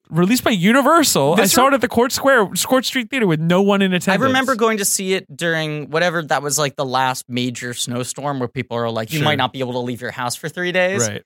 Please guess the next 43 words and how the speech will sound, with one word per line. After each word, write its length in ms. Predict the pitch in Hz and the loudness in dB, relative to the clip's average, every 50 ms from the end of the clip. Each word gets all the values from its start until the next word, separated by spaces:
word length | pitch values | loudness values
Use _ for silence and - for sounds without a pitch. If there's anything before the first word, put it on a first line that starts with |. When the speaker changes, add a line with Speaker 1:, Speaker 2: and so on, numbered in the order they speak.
| _ _ - | _ _ -10
Speaker 3:
And 100 | - 143 | -8 -6
I 60 | 143 | -4
was 140 | 131 123 - | -2 -2 -4
like, 140 | 120 - | -4 -8
"Fuck, 380 | - - - 139 131 120 113 - | -12 -6 -2 0 0 0 -2 -2
I 100 | - 147 | -4 -4
wanna 380 | 143 127 135 151 160 170 175 170 | -4 -4 -2 -2 -2 0 0 -2
see 220 | 151 - 180 160 | -2 -2 -4 -6
Black 400 | 139 107 127 123 127 135 - - - | -8 -6 -2 0 0 0 -2 -4 -6
Hat 220 | 139 131 120 117 | -4 -4 -4 -4
before 380 | - 123 - - 139 135 131 127 | -6 -12 -12 -8 -4 -4 -2 -2
the 100 | 120 120 | -4 -4
snowstorm 680 | - - - 131 131 139 135 - - 123 123 123 120 | -6 -6 -6 -4 -4 -4 -4 -6 -6 -6 -6 -6 -6
hits." 480 | 110 - 135 113 113 - - - - - _ _ _ _ _ - | -6 -4 -4 -4 -4 -4 -6 -4 -6 -6 _ _ _ _ _ -6
And 100 | - 160 | -4 -2
I 80 | 160 165 | -2 -2
went 260 | 147 147 170 175 175 | 0 -2 -2 -2 -4
to 100 | - 196 | -6 -6
the 140 | 156 143 143 | -6 -6 -8
theater 340 | - - 151 151 139 135 127 | -8 -4 -2 0 0 0 0
and 160 | 123 123 120 | 0 -2 -2
was 180 | 120 120 117 - | -2 -2 -4 -2
like, 180 | 127 123 117 - | -2 -4 -4 -2
"I 140 | - 131 139 143 | -2 -2 -2 -2
might 300 | 143 143 151 156 156 - | -2 -2 -2 -2 -4 -4
get 200 | - 143 123 - | -6 -6 -4 -4
snowed 380 | - - 147 127 117 117 110 117 | -6 -6 -4 -4 -4 -4 -4 -4
in. 200 | 120 101 113 113 - - - - - - | -6 -6 -8 -8 -8 -6 -6 -4 -2 -2
I 140 | 170 175 | -2 0
might 260 | 185 196 - - 208 202 | 2 2 2 2 2 0
have 160 | 214 214 - | 0 0 0
to 100 | 247 208 | -2 -2
spend 340 | 175 - - 202 180 175 170 | -4 -2 -2 -2 -2 -2 -2
two 220 | - - 196 190 185 | -4 -4 -4 -2 -2
days 300 | 170 170 165 160 156 151 | 0 0 0 0 -2 -4
in 100 | 160 147 | -4 -4
the 60 | 143 | -4
Magic 360 | 143 139 143 147 147 151 143 - | -2 -2 -2 -2 -2 -4 -6 -4
Johnson 380 | - 143 143 139 - 147 135 | -4 -4 -2 -2 -4 -6 -6
Theater." 380 | - - 143 143 135 123 110 - _ _ _ _ | -6 -6 -4 -2 -2 -2 -4 -6 _ _ _ _
And 120 | - 160 165 | -6 -2 -2
that's 180 | 165 160 156 - | -2 -2 0 -2
a, 140 | 180 156 | -2 -2